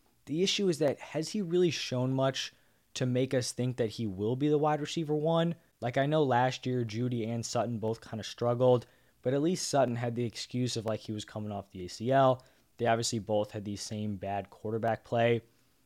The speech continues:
I just think people really, really want Jerry Jeudy to hit, and they're kinda holding on to their priors about him coming into the N F L.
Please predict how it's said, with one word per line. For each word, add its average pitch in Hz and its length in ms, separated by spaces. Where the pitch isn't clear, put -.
I 135 100
just 156 180
think 170 180
people 131 320
really, 147 480
really 123 300
want 110 400
Jerry 110 320
Jeudy 104 340
to 90 80
hit, - 400
and 117 100
they're 120 80
kinda 147 240
holding 123 400
on 113 200
to 113 80
their 104 160
priors 110 500
about 110 260
him 110 140
coming 104 340
into 123 200
the 131 140
N 131 100
F 131 140
L. 135 320